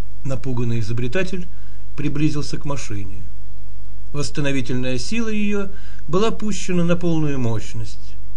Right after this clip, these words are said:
и через минуту старый лев вновь предстал перед нами, украшенный своей спутанной гривой.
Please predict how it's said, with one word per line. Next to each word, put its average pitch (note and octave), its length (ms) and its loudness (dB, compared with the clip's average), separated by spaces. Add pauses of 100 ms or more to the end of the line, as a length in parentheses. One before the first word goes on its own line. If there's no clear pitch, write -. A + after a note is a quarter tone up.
(140)
и C3+ 80 0
через A#2 300 0
минуту G3+ 500 -2 (460)
старый B2 500 0
лев F#3+ 400 0 (460)
вновь G#3 420 0
предстал F#3 600 0
перед D#3+ 340 0
нами, D3+ 300 -2
украшенный B2+ 640 -2
своей A#2+ 440 -2
спутанной A2 640 0
гривой. G2 520 -2